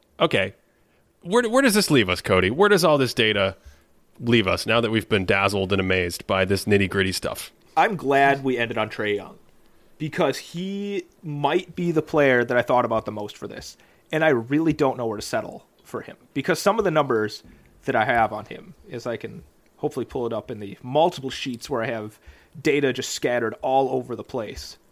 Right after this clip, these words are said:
Speaker 2: for these players. As you just talked about, he's like a four and a half, maybe even this season it's even worse how many more pull-up three-pointers he takes.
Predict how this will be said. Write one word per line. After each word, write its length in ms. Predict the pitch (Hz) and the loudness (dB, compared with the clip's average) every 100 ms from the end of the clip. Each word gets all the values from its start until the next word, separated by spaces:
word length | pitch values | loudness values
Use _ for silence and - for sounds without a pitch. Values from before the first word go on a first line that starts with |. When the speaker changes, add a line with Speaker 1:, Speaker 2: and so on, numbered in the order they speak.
| - | -20
Speaker 2:
for 160 | - - | -16 -14
these 180 | - - | -14 -16
players. 460 | - - - - - - - - | -16 -16 -16 -20 -8 -2 -2 2
As 140 | 202 | 0
you 60 | 226 | 0
just 140 | 220 | 0
talked 220 | 233 170 131 | 2 2 0
about, 160 | - | -6
he's 160 | 180 220 | -2 0
like 80 | 151 | 0
a 60 | |
four 280 | - 196 196 | 2 4 6
and 100 | 180 | 6
a 20 | |
half, 480 | 143 147 139 - - - | 2 2 0 -4 -20 -10
maybe 320 | 160 180 247 196 | 2 4 4 0
even 160 | 170 | 0
this 140 | 151 - | 0 0
season 280 | 160 143 | -2 -4
it's 120 | 117 135 | -4 -6
even 220 | 113 98 | -6 -2
worse 240 | 127 131 | 0 0
how 100 | 131 | -2
many 120 | 120 | -4
more 160 | 117 113 | -4 -6
pull-up 380 | - 131 117 - | -4 -4 -4 -6
three-pointers 460 | 135 117 131 117 | -10 -4 -4 -4
he 80 | 127 | -6
takes. 300 | 123 123 131 | -4 -4 -6